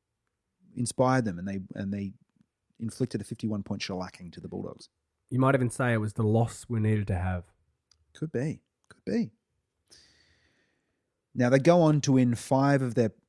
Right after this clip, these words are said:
Speaker 1: next seven games, finishing a game behind the Pies and second on the V F L ladder. These were still the days when first played second to go straight through to the granny, and, uh, the loser of that game playing the winner of three versus four in a prelim the following week.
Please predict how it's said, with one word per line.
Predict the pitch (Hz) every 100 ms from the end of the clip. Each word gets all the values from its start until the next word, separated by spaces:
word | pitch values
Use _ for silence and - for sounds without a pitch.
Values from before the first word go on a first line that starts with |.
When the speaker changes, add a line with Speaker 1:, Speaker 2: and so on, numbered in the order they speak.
| -
Speaker 1:
next | 120 120 - -
seven | 123 117 110 107
games, | 107 104 104 -
finishing | 156 156 160 156 160 151 -
a |
game | 123 127 139
behind | 131 131
the | 131
Pies | - 120 107 101 101
and | 98
second | - 117 117 107 101 -
on | 101 98
the |
V | 92 98
F | 95
L | 95 85
ladder. | 87 85 _ _ _ _ _ _ _ _ _ _ _ _ - - _ _ _ _ _ _ 135
These | 160
were | 165
still | 165 139
the |
days | 120 113 107 101 98
when | 107 104 104
first | - 120 110 -
played | 110 104
second | - 110 98 92 90
to | 107
go | 110
straight | - 113 -
through | 110 101
to |
the | 98
granny, | 95 107 104 95 - _ _ _
and, | 107 107 104 104 101 101 -
uh, | 101 98
the |
loser | 120 135 127 120 113
of | 101
that | 107 -
game | 104 101 98 98 _
playing | 107 98 98
the | 101
winner | 107 98
of | 92
three | - - 110 101
versus | 92 90 95
four | - 101 95 -
in | 98
a | -
prelim | 110 101 92
the | 90
following | 98 95 92
week. | 95 95